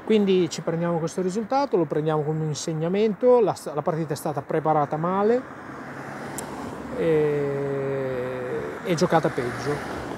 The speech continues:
Eh, importante sarà la prossima settimana con Houston per vedere a questo punto che tipo di squadra abbiamo in mano, se quella splendida delle prime settimane o quella drammatica di ieri, e soprattutto la partita con i Jets, che sarà la partita veramente clou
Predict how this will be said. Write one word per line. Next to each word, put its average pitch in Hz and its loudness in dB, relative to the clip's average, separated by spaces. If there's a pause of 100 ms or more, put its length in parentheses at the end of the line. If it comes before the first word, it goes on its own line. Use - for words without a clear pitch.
Eh, 139 -4
importante 190 4
sarà 165 2
la 156 4
prossima 156 -4
settimana 180 2
con 156 2
Houston 180 4
per 151 4
vedere 147 4 (500)
a 143 -4
questo 151 2
punto 175 4 (240)
che 143 -4
tipo 156 0
di 139 -4
squadra 156 4
abbiamo 147 2
in 165 2
mano, 156 2 (960)
se - 2
quella 175 6
splendida 170 4
delle 156 4
prime 156 -2
settimane 165 0
o - -4
quella 160 4
drammatica 160 0
di 220 0
ieri, 196 2 (160)
e 185 2
soprattutto 180 2
la 185 8
partita 147 0
con 151 0
i 147 2
Jets, 135 -4
che 147 -4
sarà 147 0
la 143 4
partita 147 0
veramente 147 0
clou 208 6